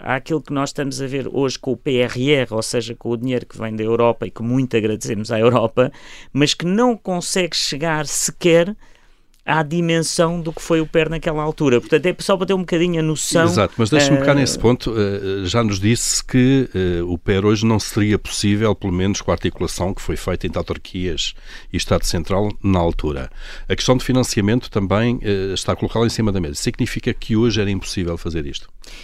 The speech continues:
Speaker 1: Eu penso que hoje é possível fazer aquilo que Lisboa está a fazer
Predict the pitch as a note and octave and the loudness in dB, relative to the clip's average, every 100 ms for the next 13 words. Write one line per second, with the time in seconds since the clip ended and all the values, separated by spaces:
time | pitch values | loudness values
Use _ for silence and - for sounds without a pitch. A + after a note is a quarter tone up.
0 | - C#3 E3 - - D3+ B2+ - - - | -8 0 2 0 0 2 2 2 0 2
1 | A#2 - - - F3+ D3 A2 G2+ - B2 | 0 -2 -4 -2 -2 0 2 2 2 0
2 | A2 A#2+ G#2+ G#2 G#2+ - A2 - A2 G#2+ | 2 2 2 0 -2 -4 -8 -6 -6 -4
3 | G2 G#2+ A#2 G#2+ - F#2+ G2+ A2+ G2 A2 | -4 -4 -4 -4 -6 -6 -6 -6 -4 -2
4 | G#2+ | -2